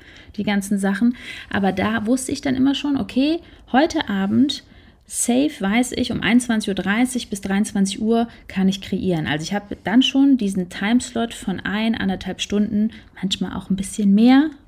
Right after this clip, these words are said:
Ne? Ich hab auch damals sehr, sehr wenig geschlafen. Ich weiß, das würde ich keinem empfehlen, das ist gesundheitlich nicht gut. Aber es hat einfach so viel Spaß gemacht. So,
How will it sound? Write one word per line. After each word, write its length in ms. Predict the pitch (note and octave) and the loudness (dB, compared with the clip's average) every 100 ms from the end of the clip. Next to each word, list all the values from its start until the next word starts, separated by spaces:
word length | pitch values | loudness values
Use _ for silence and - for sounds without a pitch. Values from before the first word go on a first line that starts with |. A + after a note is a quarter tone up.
| _ | _
Ne? 160 | G#3 C4+ | 0 0
Ich 120 | - | -2
hab 120 | F#3+ | -8
auch 120 | F#3+ - - | -8 -10 -6
damals 340 | F3 F#3+ F#3 | -2 -2 -2
sehr, 180 | F3+ G#3 | 0 2
sehr 200 | A#3 G#3+ | 2 2
wenig 320 | A3 A3 - | 0 0 -2
geschlafen. 640 | G#3 - G#3+ C4+ C4+ D4+ | -8 -4 -2 -2 -2 -2
Ich 160 | C#4+ - | -4 -4
weiß, 220 | F#3+ G#3+ | -6 -6
das 240 | G#3+ - - _ - G#3 | -8 -12 -18 _ -18 -10
würde 160 | - G3+ | -6 -6
ich 80 | - | -4
keinem 240 | G3+ G#3+ | -2 -2
empfehlen, 440 | A3+ G#3+ - C4 | -2 -4 0 2
das 120 | B3 A#3 | 2 0
ist 140 | - | -8
gesundheitlich 640 | F#3 G3+ A3+ G#3 - G3 | -6 -2 -2 -2 -6 -2
nicht 260 | G3+ C4 - | 2 2 2
gut. 340 | A#3+ D4 F#4 - - - - - - - - - - _ - _ | 0 2 0 -6 -20 -18 -18 -18 -20 -20 -20 -20 -20 _ -20 _
Aber 260 | - G#3 G3 | -8 -6 -6
es 160 | - - | -6 -8
hat 140 | A3 | -8
einfach 180 | - - | -8 -8
so 120 | G3 | -8
viel 100 | G#3 | -8
Spaß 240 | G#3+ G#3+ - | -6 -6 -4
gemacht. 280 | F#3+ B3 - | 0 0 0
So, 220 | - | 0